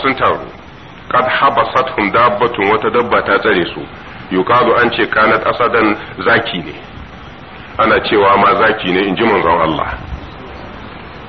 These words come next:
Yana dawowa da shike dama inda bokan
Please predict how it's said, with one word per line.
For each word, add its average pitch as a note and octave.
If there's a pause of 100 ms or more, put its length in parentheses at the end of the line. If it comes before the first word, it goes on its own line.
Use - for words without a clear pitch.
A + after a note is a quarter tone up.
(300)
Yana A2+
dawowa G#2+
da F#2
shike A2
dama A#2
inda B2+
bokan A#2+